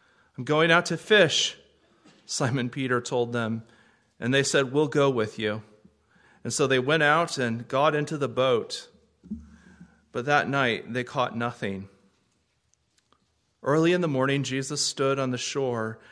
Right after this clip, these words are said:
but the disciples did not realize that it was Jesus. He called out to them, "Friends, haven't you any fish?"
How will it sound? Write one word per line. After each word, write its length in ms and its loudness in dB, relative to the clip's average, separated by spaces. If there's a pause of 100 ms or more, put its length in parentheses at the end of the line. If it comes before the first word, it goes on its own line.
(160)
but 100 -8
the 100 -4
disciples 600 -2
did 160 0
not 260 -2
realize 520 0
that 120 -8
it 100 -4
was 200 -8
Jesus. 720 -8 (1900)
He 120 -10
called 260 -2
out 180 6
to 100 -4
them, 180 2
"Friends, 600 2
haven't 320 2
you 140 2
any 180 0
fish?" 600 0